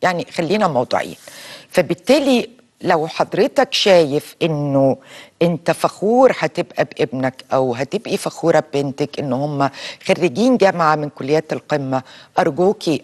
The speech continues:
أرجوكي، أرجوكي، شوفيه هيشتغل بعد ما يخلص ولا لأ، شوفيه بعد ما يخلص الدراسة بتاعته، لسه هيفضل يطلب منك فلوس عشان يكمل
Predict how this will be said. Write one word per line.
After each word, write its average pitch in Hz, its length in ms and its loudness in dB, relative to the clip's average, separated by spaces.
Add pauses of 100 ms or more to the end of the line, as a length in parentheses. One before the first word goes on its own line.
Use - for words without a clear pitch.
أرجوكي، 139 500 -2
أرجوكي، 139 480 -4 (240)
شوفيه 190 460 -2
هيشتغل 147 600 0
بعد 143 340 -2
ما 120 80 -6
يخلص 120 480 -4
ولا 120 180 -2
لأ، 120 160 0 (480)
شوفيه 190 320 -2
بعد 196 300 0
ما 143 60 -4
يخلص 139 400 -4
الدراسة 131 440 -4
بتاعته، 131 500 -4 (300)
لسه - 320 0
هيفضل 170 440 2
يطلب 143 380 -2
منك 135 320 -4
فلوس 135 440 -4
عشان 135 280 -4
يكمل 139 600 -2